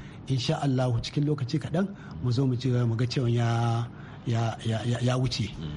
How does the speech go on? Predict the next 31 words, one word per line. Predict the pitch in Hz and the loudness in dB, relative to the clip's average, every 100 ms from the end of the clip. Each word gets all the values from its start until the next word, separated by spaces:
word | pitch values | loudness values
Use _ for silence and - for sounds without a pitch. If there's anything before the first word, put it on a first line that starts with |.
| - | -6
Kuma | - 156 156 156 | 0 2 4 4
mun | 160 160 | 4 2
fara | 165 143 | 2 2
ganin, | 143 143 143 120 | 2 0 0 -2
ba, | 139 | 0
fara | 127 143 | 0 2
ganin | 127 127 139 | 2 2 2
alamu, | 117 104 110 113 | 0 2 2 0
saboda | - 143 131 117 110 101 - - - - | 0 2 2 2 2 0 -6 -12 -12 -4
a | 113 | -2
satin | 135 151 190 | 2 0 2
da | 147 | 0
ta | 127 | 2
wuce | 151 135 | 0 0
din | 143 131 | 0 0
sun | 135 | 0
fara | 123 131 | 0 0
kawo | 117 117 | 2 0
kayan | 117 117 - | 2 0 0
aiki. | 127 - 95 82 76 135 - | -2 -4 -8 -8 -8 -8 -6
Kuma | - 139 143 | 0 2 4
yanzu | 143 123 143 | 2 4 4
ma | 156 | 4
maganar | 156 139 151 143 | 4 4 4 2
da | 120 | 2
ake | 147 147 | 0 2
yi, | 143 165 - - - | 2 2 -2 -14 -10
har | - 139 | -2 0
an | |
fara | - 156 135 | 2 2 0
tuttura | 120 160 151 151 120 | -2 -4 -2 0 0